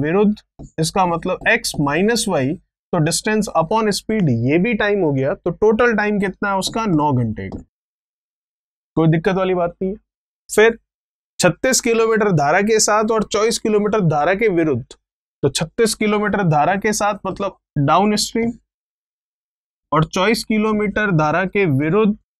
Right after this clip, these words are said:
मतलब अपस्ट्रीम। तो distance upon speed, distance upon speed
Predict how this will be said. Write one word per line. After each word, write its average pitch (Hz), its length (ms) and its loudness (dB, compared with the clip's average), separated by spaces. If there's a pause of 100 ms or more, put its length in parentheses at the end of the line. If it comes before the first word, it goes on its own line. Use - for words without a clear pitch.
(260)
मतलब 165 520 0
अपस्ट्रीम। 156 540 -4
तो - 720 -10
distance 190 440 0
upon 202 360 -2
speed, 214 460 -4 (220)
distance 214 400 -2
upon 196 300 -2
speed 202 360 -4